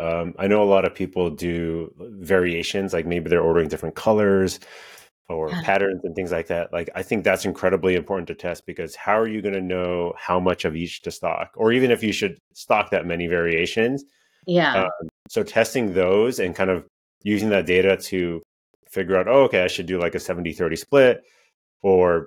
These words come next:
Speaker 1: maybe I shouldn't do the pink color," or whatever it is, uh, I, I think is really important, because as consumers, we all see the products that, that have all these variations, and one of them is being priced super low because it's not moving. And you know
Speaker 2: Mm-hmm.
Speaker 1: that's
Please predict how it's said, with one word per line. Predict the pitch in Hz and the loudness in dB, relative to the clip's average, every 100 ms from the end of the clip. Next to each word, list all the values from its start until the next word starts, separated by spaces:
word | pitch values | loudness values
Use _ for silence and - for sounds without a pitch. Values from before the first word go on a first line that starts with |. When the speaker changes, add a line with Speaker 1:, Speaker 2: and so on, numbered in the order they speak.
| - | -8
Speaker 1:
maybe | 85 90 92 | -6 -2 2
I | 98 | 2
shouldn't | - 143 117 | 2 0 0
do | 110 | 0
the | 92 | -2
pink | 98 85 | -4 -6
color," | - 87 85 | -4 -4 -2
or | 85 | 0
whatever | 92 107 117 101 | 2 4 4 4
it | 90 | 4
is, | 107 101 85 82 - | 4 2 0 -4 -4
uh, | 87 85 85 87 - | 0 0 0 -2 -2
I, | 90 | -4
I | |
think | 98 | -2
is | 90 | 0
really | 87 85 | 0 0
important, | 82 90 85 | 0 -2 -2
because | 87 95 78 76 - _ _ _ _ 104 | 0 0 0 -8 -16 _ _ _ _ -6
as | 101 | -2
consumers, | 131 127 233 165 113 | -2 2 4 4 4
we | 117 | 4
all | 120 120 | 6 4
see | - 120 117 | 0 -6 -2
the | 107 | -2
products | - 104 101 98 | 0 0 0 -2
that, | 101 95 87 _ _ _ _ - | -2 -2 -2 _ _ _ _ -6
that | 104 | -2
have | 107 113 | 2 2
all | 107 | 2
these | 101 | 0
variations, | 98 98 92 92 - 95 | -2 -2 0 -4 -4 -2
and | 95 92 | 0 0
one | 101 | 2
of | |
them | 101 95 | 2 2
is | 90 | 0
being | 76 90 90 90 - | -2 -4 -2 -6 -8
priced | - 90 - | -2 -2 -2
super | - 113 117 104 | -2 0 4 6
low | 95 | 6
because | 95 92 92 82 | 4 2 0 0
it's | 87 | 0
not | 101 101 | 2 2
moving. | 92 85 85 85 90 _ _ _ _ _ 92 | 2 0 0 -4 -6 _ _ _ _ _ -2
And | 92 92 180 170 165 165 156 | 0 2 6 6 6 6 6
you | |
know | 151 | 6
Speaker 2:
Mm-hmm. | 143 | 6
Speaker 1:
that's | 127 | 4